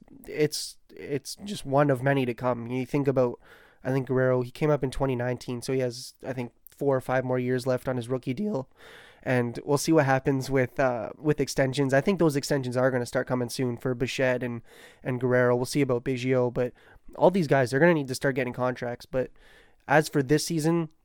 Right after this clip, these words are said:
this is just a sign of things to come. And next season, I think that we might be seeing,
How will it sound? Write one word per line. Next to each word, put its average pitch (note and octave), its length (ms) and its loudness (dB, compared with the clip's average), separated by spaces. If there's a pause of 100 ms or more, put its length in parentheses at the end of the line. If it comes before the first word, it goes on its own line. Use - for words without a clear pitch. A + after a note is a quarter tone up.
(300)
this C#3 220 0
is C#3 80 0
just C3+ 220 -4
a C3 60 -4
sign B2+ 240 -2
of B2 80 -6
things B2+ 240 -6
to C3+ 80 -6
come. A#2+ 260 -4
And A#2 120 -6
next C#3 220 -2
season, D3 320 0
I B2 100 0
think B2+ 220 -6
that C3 140 -8
we C3+ 100 -2
might B2+ 240 -2
be B2+ 80 -10
seeing, B2 460 -6